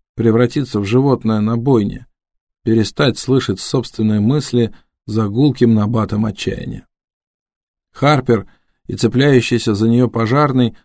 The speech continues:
то и дело останавливались, когда у него кружилась голова и когда ей нужно было перевести дыхание. Они шли как старики. Ступенька, пауза, ступенька.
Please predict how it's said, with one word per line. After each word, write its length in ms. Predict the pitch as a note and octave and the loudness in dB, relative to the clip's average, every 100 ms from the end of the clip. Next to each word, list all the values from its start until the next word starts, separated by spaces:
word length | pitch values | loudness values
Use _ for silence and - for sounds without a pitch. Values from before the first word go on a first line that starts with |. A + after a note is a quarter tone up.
| _ _ | _ _
то 140 | - D#3 | 0 2
и 80 | |
дело 280 | B2 C3+ B2+ | 2 2 2
останавливались, 880 | A#2 - C3 B2 G2+ - - - - _ _ _ _ _ _ _ | 0 0 0 0 0 -6 -10 -14 -20 _ _ _ _ _ _ _
когда 300 | _ A2+ A2+ | _ 0 4
у 100 | G#2+ | 4
него 240 | G#2+ G#2+ A2+ | 4 4 2
кружилась 460 | A2+ G2+ G2+ F#2+ | 0 0 -2 -2
голова 560 | G2 G#2+ G#2+ C3 D3 - _ _ _ _ | -4 -2 0 0 -2 -8 _ _ _ _
и 100 | - | -8
когда 260 | - G#2+ A2 | -6 0 2
ей 260 | G2+ B2+ | 4 4
нужно 320 | A#2 A#2 G#2+ | 6 4 2
было 240 | G2 G#2 G2+ | 2 2 0
перевести 460 | A2+ G2+ F#2 - | 0 0 -2 -4
дыхание. 560 | G#2 A#2+ - - - - _ _ _ _ _ _ _ _ | -4 -4 -4 -6 -10 -16 _ _ _ _ _ _ _ _
Они 300 | - B2+ E3 | -4 0 0
шли 240 | D#3+ C3+ C#3+ | 0 2 2
как 200 | C3 A#2 | 0 -4
старики. 640 | - A#2+ A#2 A2 G2+ - _ _ _ - | -2 0 2 0 -6 -8 _ _ _ -20
Ступенька, 760 | - - - D#3+ D#3 D#3 D3+ _ _ _ _ _ | -10 -4 0 0 0 -4 -6 _ _ _ _ _
пауза, 640 | G#2+ G2+ G2+ F#2+ F#2+ G#2 - _ _ | -4 -2 -2 -4 -6 -10 -16 _ _
ступенька. 720 | - - C#3+ G#2 - - A2+ | -8 -6 -4 -4 -4 -8 -12